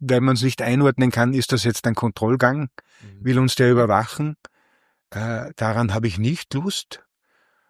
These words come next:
Speaker 1: Aber unterwegs zu sein und den Menschen sozusagen an ihren Plätzen bei ihrer Arbeit zu, und sich auch dazuzusetzen und nur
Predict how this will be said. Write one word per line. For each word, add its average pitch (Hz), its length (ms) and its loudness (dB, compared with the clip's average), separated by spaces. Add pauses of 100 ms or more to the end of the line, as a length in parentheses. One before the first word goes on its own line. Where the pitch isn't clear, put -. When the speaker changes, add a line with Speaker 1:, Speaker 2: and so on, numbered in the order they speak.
(140)
Speaker 1:
Aber 120 180 4
unterwegs 123 580 4
zu 160 80 -2
sein 127 360 2
und 123 360 -2
den 123 100 4
Menschen 123 360 2
sozusagen 117 300 0
an 117 100 2
ihren 123 240 4
Plätzen 127 380 0
bei 110 160 0
ihrer 110 160 0
Arbeit 110 280 0
zu, - 100 -2 (260)
und 117 140 0
sich 110 180 0
auch 113 160 2
dazuzusetzen 107 920 0
und 98 100 0
nur 113 140 2